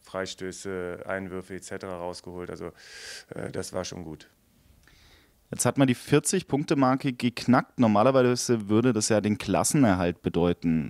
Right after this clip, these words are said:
Speaker 2: Heuer ist es aber so, dass eigentlich nur drei Mannschaften noch so ein bisschen vorne dran sind und wirklich raus sind. Wo geht denn jetzt der Blick hin?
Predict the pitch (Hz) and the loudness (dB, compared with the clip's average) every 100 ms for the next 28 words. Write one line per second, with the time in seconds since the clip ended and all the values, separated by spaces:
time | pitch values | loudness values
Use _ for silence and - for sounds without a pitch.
0 | 82 98 120 113 117 120 120 113 101 120 | 0 4 6 4 2 2 4 2 4 2
1 | 127 117 - - 82 123 127 123 120 120 | 2 2 0 -2 2 4 2 0 2 4
2 | 123 120 107 101 104 131 123 - 139 - | 6 4 4 2 4 4 4 4 0 0
3 | - 127 127 123 123 - 127 117 131 - | 2 6 8 8 6 4 2 2 2 4
4 | 123 - 123 113 120 156 131 101 98 90 | 4 4 4 4 4 4 2 0 0 -2
5 | 104 113 113 107 131 160 - 90 - - | -2 -2 0 4 4 4 0 -2 -4 -14
6 | - - _ 117 123 131 127 131 - 110 | -20 -20 _ 2 4 4 6 4 4 2
7 | 110 117 170 160 | 2 2 2 2